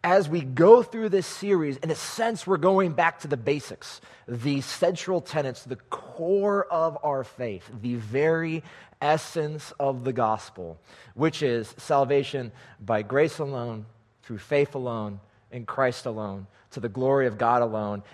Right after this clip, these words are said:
And I know of very few passages that display it as clearly as our passage here today. And, um,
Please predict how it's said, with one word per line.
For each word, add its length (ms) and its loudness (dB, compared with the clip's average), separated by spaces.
And 200 0
I 260 2
know 280 0
of 320 -4
very 640 2
few 260 -6
passages 720 -4
that 180 -6
display 760 0
it 140 -4
as 160 -4
clearly 720 4
as 160 -2
our 140 2
passage 720 -4
here 420 -6
today. 260 -4
And, 260 4
um, 200 4